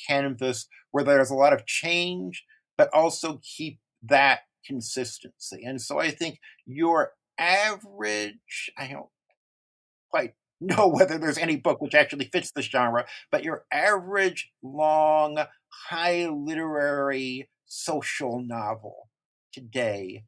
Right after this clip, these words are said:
kind of reflects that Powellian influence. And sometimes it's acknowledged. Uh, Claire Messud, uh, in two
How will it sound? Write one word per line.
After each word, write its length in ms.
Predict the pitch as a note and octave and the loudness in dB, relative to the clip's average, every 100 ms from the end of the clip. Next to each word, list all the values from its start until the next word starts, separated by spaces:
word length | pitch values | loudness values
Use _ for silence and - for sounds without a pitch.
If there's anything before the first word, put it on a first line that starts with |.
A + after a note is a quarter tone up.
| _ _ _ - | _ _ _ -2
kind 140 | G3+ | 0
of 140 | F3 | 0
reflects 540 | D#3 - - D3 - - | -8 -6 0 0 0 -2
that 240 | B2 A2+ - _ | 0 0 -4 _
Powellian 840 | C3+ A#2 B2 A#2 A2+ G#2+ G2+ G2+ A#2 - | -8 -4 -4 -4 -6 -8 -10 -14 -18 -14
influence. 580 | A2+ A2 - F2+ - D#3+ | -14 -14 -18 -18 -14 -14
And 100 | D3+ | -6
sometimes 460 | C#4 F4+ E4+ E4 G3+ | -6 -6 -8 -6 -8
it's 180 | F#3 - | -8 -10
acknowledged. 720 | C3 C3 C#3 D3+ D#3 D3+ - | -10 0 4 6 4 -4 -4
Uh, 120 | C#3 C3 | -2 -2
Claire 280 | - D3 C#3+ | 0 2 2
Messud, 840 | B2 A#2+ - D3 D3+ D3 D3 D3+ - | 0 -4 -4 -2 0 0 -2 -6 0
uh, 180 | B2+ B2 - - - B2 | 2 2 0 -12 -12 -8
in 260 | C3 C3 - - | -6 -8 -10 -16
two 160 | E3 | -14